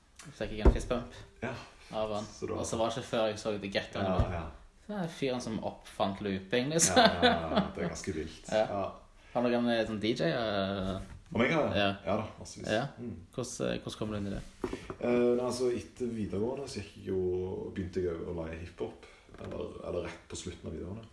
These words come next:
Speaker 2: Så jeg har lagt hiphop, og da er det jo veldig naturlig å D J også, så,
Speaker 1: Mm.
Speaker 2: mm.
Speaker 1: Er du, eh, sånn, det må være vinyl, eller?
Speaker 2: Nei.
Speaker 1: Nei.
Speaker 2: Jeg har aldri vært purist på noen ting, egentlig.
Speaker 1: Nei.
Speaker 2: Jeg, eh, jeg samplet veldig mye vinyl på den tiden,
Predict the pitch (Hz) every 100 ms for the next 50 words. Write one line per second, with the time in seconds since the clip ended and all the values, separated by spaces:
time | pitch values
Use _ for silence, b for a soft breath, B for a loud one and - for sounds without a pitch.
0 | - B B B B - 104 95 92 -
1 | 101 107 - - - 95 90 95 - 82
2 | 80 82 82 90 85 80 85 95 92 95
3 | - - 107 104 98 - - 127 131 95
4 | 95 _ - 110 104 104 104 104 104 104
5 | 98 101 87 98 107 107 101 101 - 101
6 | 101 104 104 107 107 143 147 127 117 117
7 | 113 110 113 - - - - - - -
8 | - - - - - - - - - -
9 | - 90 - - 87 82 80 82 85 95
10 | 85 85 85 - - 92 85 82 80 80
11 | 82 - - - - - - - - -
12 | - - 107 101 - 82 - 107 101 92
13 | 95 92 101 117 117 113 110 104 110 131
14 | 143